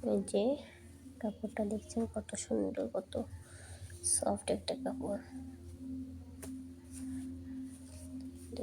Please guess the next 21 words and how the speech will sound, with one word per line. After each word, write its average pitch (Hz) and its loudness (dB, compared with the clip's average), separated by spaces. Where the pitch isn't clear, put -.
এমনিতেই 220 10
কিন্তু 220 6
লাইট 208 4
করে, - 0
অনেক 202 4
দামি 190 2
একটা 196 -4
কাপড়। 196 -2
পার্টি 214 8
ড্রেস 214 6
বানাবো। 220 10
তো 233 8
ড্রেসে 226 4
কাজ 214 2
করার 220 8
জন্য 214 8
এই 220 2
যে 220 4
পুঁথিগুলো 214 6
নিয়ে 208 8
আসলাম। 214 8